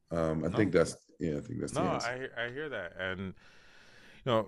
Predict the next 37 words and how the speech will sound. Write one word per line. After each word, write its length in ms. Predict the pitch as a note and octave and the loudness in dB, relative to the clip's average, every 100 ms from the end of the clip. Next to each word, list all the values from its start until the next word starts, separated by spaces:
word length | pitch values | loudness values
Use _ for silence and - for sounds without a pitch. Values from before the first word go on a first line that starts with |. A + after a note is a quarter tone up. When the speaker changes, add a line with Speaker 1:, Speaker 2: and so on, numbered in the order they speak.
| - | -4
Speaker 2:
<sighs> 140 | - - | -6 -2
Malik, 260 | A2+ A#2 | 0 2
I, 160 | G2+ G#2+ | 6 6
I 120 | G2+ | 6
really 240 | A2+ A#2+ A2+ | 4 4 2
appreciate, 580 | - B2 A2+ G#2 F2+ | 0 -6 -4 -4 -4
like, 180 | E2 D#2+ D#2+ | -4 -6 0
all 160 | F#2 G2 | 0 2
that 120 | F2+ | -2
you've 180 | F2 E2 | -6 -6
shared, 320 | G2 F2+ E2 | -2 2 4
all 160 | F2 F#2 | 2 2
that, 200 | F2+ E2+ | -2 -2
that 160 | F2 | -4
you've 160 | E2+ D#2 | -4 -4
dropped, 520 | E2 D#2+ D#2 - - E2+ - | 0 2 0 -2 -14 -16 -10
uh, 380 | F2 E2+ E2 E2+ E2+ | -6 -4 -4 -6 -6
and 460 | F2 E2+ E2 E2 - F2 | -6 -6 -6 -10 -12 -12
in 120 | F2+ | -8
the 100 | F2 | -6
way 460 | E2 F#2 F#2 F#2 F2 | -2 -2 0 -2 -2
of, 320 | F2 E2+ E2 - | -2 -2 -2 -8
you 100 | F#2+ | -6
know, 140 | E2+ | -4
what 340 | D#2+ E2 D#2+ - | -2 -2 -2 -6
sticks 320 | - G2+ - | -4 -4 0
out 160 | F2+ | -2
to 100 | - | -2
me 160 | F2+ F2+ | -6 -4
is 100 | E2 | -4
just 320 | E2+ - - - - - - - - - | -6 -8 -12 -18 -20 -20 -20 -20 -20 -14
your 500 | G2 F2 F#2+ G#2 G#2+ | -8 -2 2 2 0
drive, 720 | F#2 F#2+ F#2 F#2 F2+ F2+ F2 - _ _ G2 | 0 4 6 6 4 0 -6 -18 _ _ -6
once 240 | F#2 F2+ | -4 -4
again, 260 | F2+ F2+ E2+ | -4 -4 -4
to 140 | - - - | -8 -10 -6
impact 720 | G2+ G#2 - E2+ F2 - | -6 -6 -2 -2 -2 -8